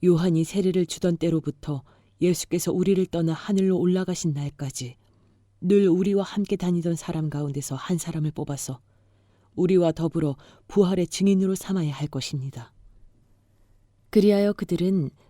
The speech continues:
바사바라고도 하고 유스도라고도 하는 요셉과 마띠아 두 사람을 앞에 세우고서 기도하여 아뢰었다. 모든 사람의 마음을 다 아신 주님,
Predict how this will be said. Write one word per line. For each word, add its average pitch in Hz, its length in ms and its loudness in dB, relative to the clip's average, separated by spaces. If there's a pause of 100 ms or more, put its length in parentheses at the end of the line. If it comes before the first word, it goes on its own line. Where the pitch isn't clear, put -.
바사바라고도 220 840 0
하고 170 480 -2
유스도라고도 185 760 -2
하는 170 420 -2
요셉과 160 680 -6 (500)
마띠아 185 480 0
두 - 180 -8
사람을 196 460 0
앞에 - 220 -6
세우고서 170 680 -4 (440)
기도하여 208 480 0
아뢰었다. 139 600 -6 (1500)
모든 160 400 4
사람의 160 380 0
마음을 143 360 -2
다 147 260 -6
아신 139 340 -2
주님, 139 340 -4